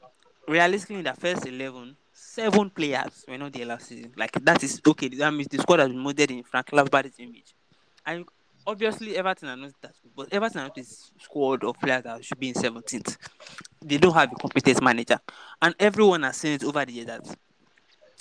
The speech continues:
Frank, the reason why Frank Lampard got, eh, not even the job, got jobs was because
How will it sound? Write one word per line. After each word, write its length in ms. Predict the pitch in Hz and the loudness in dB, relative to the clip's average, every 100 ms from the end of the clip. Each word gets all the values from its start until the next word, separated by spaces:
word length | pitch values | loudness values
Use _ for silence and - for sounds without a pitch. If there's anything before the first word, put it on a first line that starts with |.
| _ _ _ | _ _ _
Frank, 260 | - 156 151 | 0 0 0
the 160 | 165 165 | -8 -4
reason 240 | 190 208 | -2 0
why 100 | 202 | 2
Frank 220 | 165 143 151 | 2 0 2
Lampard 320 | 151 147 139 | 2 2 -4
got, 420 | 139 135 - - _ _ _ _ _ | -10 -8 -12 -14 _ _ _ _ _
eh, 80 | 156 | -14
not 260 | 175 220 160 | -2 -2 -2
even 180 | 170 170 | -8 -10
the 100 | 151 | -10
job, 200 | 139 123 - | -10 -12 -10
got 180 | 170 170 | -10 -10
jobs 420 | 147 143 127 - - - | -4 -2 0 -2 -2 -6
was 200 | 131 127 | -10 -10
because 500 | 131 139 143 - | 0 0 0 -8